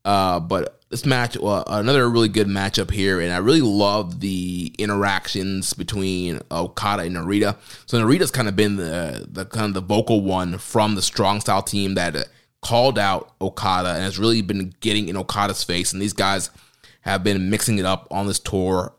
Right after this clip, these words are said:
A lot of great, um, interactions, um, exchanges, reversals between Narita and Okada. I would love to see another, uh, singles matchup between these guys.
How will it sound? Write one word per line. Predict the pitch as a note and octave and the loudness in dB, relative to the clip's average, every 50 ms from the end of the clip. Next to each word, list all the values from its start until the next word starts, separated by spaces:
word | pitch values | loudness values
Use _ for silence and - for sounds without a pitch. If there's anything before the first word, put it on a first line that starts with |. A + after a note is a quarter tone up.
| _ | _
A | - - | -20 -20
lot | E2 E2+ F2+ F#2+ G2+ A2 B2 B2+ C3 C3 B2+ A#2 - - | -20 -20 -14 -6 -2 2 2 4 4 2 2 0 -2 -4
of | - G#2 F2+ - - | -6 -8 -6 -6 -2
great, | G2 G2 G2 G2 G2 F#2+ E2+ - - - - - | -2 0 0 2 0 0 -2 -4 -8 -14 -10 -6
um, | F#2 F#2+ F2+ E2+ E2+ E2 - - - | -4 -4 -2 -2 -4 -6 -8 -10 -8
interactions, | - G#2+ G#2 G2 F#2+ F#2+ G2 G2+ F#2+ F#2 - - - G2 F#2 F#2+ F#2+ F#2+ - - | -6 -6 -4 -4 -2 0 0 0 0 0 -2 -2 -2 -2 -2 -4 -6 -6 -6 -6
um, | - F2 F2 E2 D2+ - - - - - _ _ _ _ _ _ | -6 -4 -4 -6 -6 -10 -12 -16 -20 -20 _ _ _ _ _ _
exchanges, | - - - - G2+ G#2 A2 G#2 - G2+ G2+ G2+ F#2+ F#2 | -12 -6 -4 -2 0 0 0 0 2 2 2 2 0 -2
reversals | G2 F2 F#2 G#2 G#2+ G#2 - G#2 F#2+ F#2+ F#2+ G2 - _ _ _ _ _ _ _ | -6 -4 -2 0 0 0 0 0 -2 -2 -2 -4 -6 _ _ _ _ _ _ _
between | - G#2 - - A2 G#2+ G#2+ G#2+ G#2 F#2+ | -10 -8 -4 -2 0 2 2 2 2 0
Narita | F2+ F2 F#2 G2+ G#2+ G#2+ G#2 G2 F#2 - | 0 -2 0 2 2 2 2 0 0 -2
and | - F#2+ F#2+ F2 | -4 -4 -4 -6
Okada. | E2+ - - - G#2 F#2 F#2 F#2+ F#2 F#2 F2 C#2+ - | -6 -6 -4 -2 0 0 0 0 0 -2 -2 -4 -2
I | - F#2+ | -2 -2
would | F#2+ F#2 | -2 -2
love | F2 F2+ F#2+ G2 F#2+ E2+ | -2 -2 -2 -2 -2 -2
to | F#2+ F#2+ | -2 -2
see | - - G2 F#2 | 0 0 0 -2
another, | F2+ F2+ F#2 F2+ G2 G2 F#2+ F#2 | -2 -2 -2 -2 -2 0 0 0
uh, | E2+ E2 | -2 -2
singles | E2 - - - G#2 G2+ G2+ - F2+ | -2 -2 -2 -2 -2 -2 -2 -2 -2
matchup | F2+ F2+ F2+ F2+ - - F#2 E2+ - - _ _ _ - - - - _ _ - | -2 -2 -2 -2 -2 -4 -4 -4 -4 -8 _ _ _ -20 -20 -20 -20 _ _ -12
between | E2+ E2 - G2+ F#2 F#2 F#2 F2+ | -10 -6 -4 -4 -4 -2 -2 -2
these | E2+ E2 D#2+ - | -2 -4 -4 -4
guys. | - - F2 F2+ F2+ F2 E2+ D#2+ D#2+ - - | -4 -2 -2 0 0 0 -2 -2 -4 -8 -10